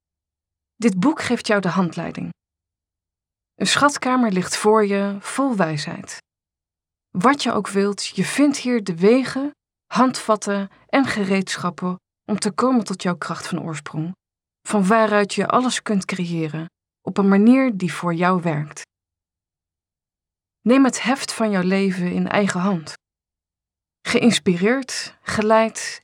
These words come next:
en aangespoord door de wijsheid en steun in dit boek, dat gaat over jouw kracht van oorsprong. Vind vanuit dit punt je evenwichtig midden,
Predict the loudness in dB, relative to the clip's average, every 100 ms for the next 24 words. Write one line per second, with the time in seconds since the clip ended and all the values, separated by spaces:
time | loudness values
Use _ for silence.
0 | _ 0 2 2 0 -2 -4 -6 -10 -10
1 | -14 _ _ _ _ _ 0 2 4 4
2 | 4 2 -2 0 -2 -4 0 2 2 0
3 | -2 -4 -6 -6 -12 _ _ _ _ -4
4 | -2 0 0 0 -6 -6 -4 -4 -4 -4
5 | -6 -6 -6 -6 -8 -8 -6 -6 -8 _
6 | _ _ _ _ _ _ _ _ _ _
7 | _ -2 2 2 0 -4 -2 0 0 0
8 | -2 -2 -2 -4 -6 -2 0 0 2 -2
9 | -2 0 2 2 -2